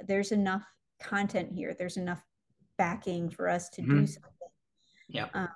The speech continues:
Speaker 1: so how do we do this? And they were open and willing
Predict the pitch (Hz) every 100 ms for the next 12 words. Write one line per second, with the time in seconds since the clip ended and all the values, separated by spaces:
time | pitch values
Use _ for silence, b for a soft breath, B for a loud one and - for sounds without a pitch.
0 | - _ _ _ - 175 254 208 220 240
1 | 180 165 - - - - - 196 208 247
2 | 247 - 214 214 190 175 175 180 185 180
3 | 175